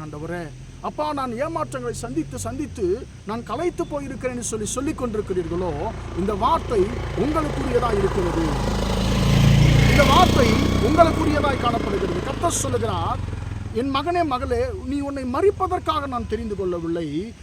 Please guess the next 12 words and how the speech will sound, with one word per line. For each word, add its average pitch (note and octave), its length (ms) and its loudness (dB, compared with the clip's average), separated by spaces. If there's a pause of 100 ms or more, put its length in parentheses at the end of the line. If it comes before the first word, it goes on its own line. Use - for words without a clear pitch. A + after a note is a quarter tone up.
(140)
உன்னை C#4 320 -2
நான் A#3 160 -6 (100)
மகிமைப்படுத்துவதற்காக, A3+ 1300 -6
உன்னை A3+ 220 -10
நான் A3+ 240 -10
ஆசீர்வதிப்பதற்காக A#3 760 -10
உன்னை G3+ 200 -10
நான் F3 220 -8
தெரிந்து A3 260 -6
கொண்டிருக்கிறேன்" G3 560 -6
என்று F#3 160 -8
சொல்லி D#3 480 -8